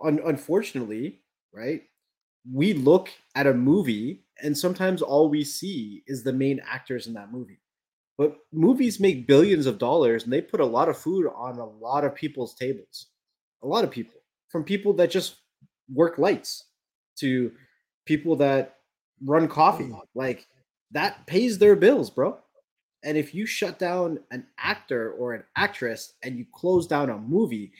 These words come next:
Speaker 1: the amount of jobs that you just shut down, um, I think a lot of people wouldn't be able to comprehend that. Just, you can't guess how many jobs the average movie entails.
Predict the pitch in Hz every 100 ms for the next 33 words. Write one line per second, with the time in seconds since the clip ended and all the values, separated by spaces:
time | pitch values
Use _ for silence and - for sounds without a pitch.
0 | - _ 135 147 214 156 98 117 123 170
1 | 175 143 123 123 117 131 - 110 - 131
2 | 147 104 101 _ _ _ _ - 104 113
3 | - 151 190 170 139 139 147 147 143 127
4 | 135 127 127 135 127 101 _ _ _ -
5 | 147 131 113 185 151 98 98 - 131 -
6 | - 131 151 170 240 151 101 139 139 -
7 | - _ _ _ - 156 143 127 131 120
8 | 120 113 123 113 110 107 117 101 - _
9 | _ _ _ _ _ _ _ _ _ 147
10 | 151 151 147 110 95 95 _ _ _ _
11 | _ - 127 110 113 - -